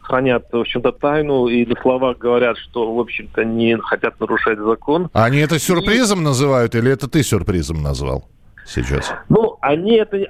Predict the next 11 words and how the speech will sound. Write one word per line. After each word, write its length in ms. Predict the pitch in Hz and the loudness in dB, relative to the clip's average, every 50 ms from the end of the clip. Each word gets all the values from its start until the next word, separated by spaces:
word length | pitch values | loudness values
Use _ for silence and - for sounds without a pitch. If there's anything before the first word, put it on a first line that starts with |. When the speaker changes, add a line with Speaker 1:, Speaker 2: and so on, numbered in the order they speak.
| - | -6
Speaker 1:
Нет, 200 | 160 143 110 95 - | -4 -4 -4 -4 -4
они 320 | 101 117 139 185 240 277 | -4 -4 -2 -2 -2 -2
формально, 560 | 247 - 214 202 202 202 226 240 233 220 190 | 0 2 0 0 2 2 2 2 2 2 2
если 260 | 170 160 147 - 170 165 | 0 0 0 0 0 -2
их 140 | 160 - | -2 -2
спросить 400 | - - 160 160 151 - 254 254 - - | -4 -2 0 0 0 -2 -6 -8 -6 -6
напрямую, 560 | 180 170 - 160 160 147 143 135 127 123 120 | -4 -2 0 0 2 2 2 2 4 4 2
они 180 | 123 147 160 160 | 2 0 -2 0
говорят: 280 | - 139 139 135 131 - - | 2 2 2 2 0 -4 -6
«Мы 440 | 165 233 302 330 262 190 147 139 139 | -6 -4 -4 -2 -2 -2 0 -2 -2
против 440 | - 180 214 196 160 - - 139 | 0 2 2 2 2 0 -2 -6